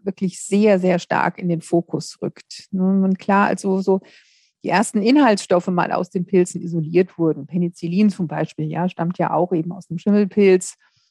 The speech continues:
und hat so, so einzelne Substanzen gefunden. So ist es auch in der Pflanzenheilkunde, Acetylsalicylsäure,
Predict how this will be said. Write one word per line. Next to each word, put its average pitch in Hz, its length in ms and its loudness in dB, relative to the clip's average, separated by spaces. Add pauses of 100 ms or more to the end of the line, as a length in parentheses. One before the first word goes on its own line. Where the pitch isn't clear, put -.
und 165 100 -4
hat 180 120 0
so, 190 100 0
so 180 120 0
einzelne 180 400 2
Substanzen 190 600 0
gefunden. 240 540 -2
So 196 120 -2
ist 196 140 -4
es 196 200 -10
auch - 240 0
in 202 100 2
der 185 100 0
Pflanzenheilkunde, 202 1080 -2
Acetylsalicylsäure, 202 1200 0